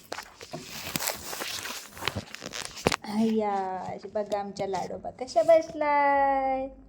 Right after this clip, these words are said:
कशा बसलाय आमच्या लाडोबा. कोण आहे रे स्नो? कोण आहे? कोण आहे? मळलाय तर इतका मातीमध्ये नुसता घुसळून घुसळून आला आणि त्याला ते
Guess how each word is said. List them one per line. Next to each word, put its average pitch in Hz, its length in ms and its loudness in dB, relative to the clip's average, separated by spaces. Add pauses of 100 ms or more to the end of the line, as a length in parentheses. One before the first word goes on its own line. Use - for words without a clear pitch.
(520)
कशा 453 300 6
बसलाय 381 240 6
आमच्या 302 180 2
लाडोबा. 240 840 4 (1200)
कोण 294 220 8
आहे 330 80 8
रे 381 100 4
स्नो? 415 440 -4 (840)
कोण 359 300 6
आहे? 202 360 0 (1300)
कोण 370 360 4
आहे? 208 240 2
मळलाय 233 400 6
तर 339 100 0
इतका 330 500 0
मातीमध्ये 285 560 -2
नुसता 277 300 -2
घुसळून 277 460 -6
घुसळून 320 360 -2
आला 208 200 2
आणि 220 140 0
त्याला 254 220 2
ते 277 140 2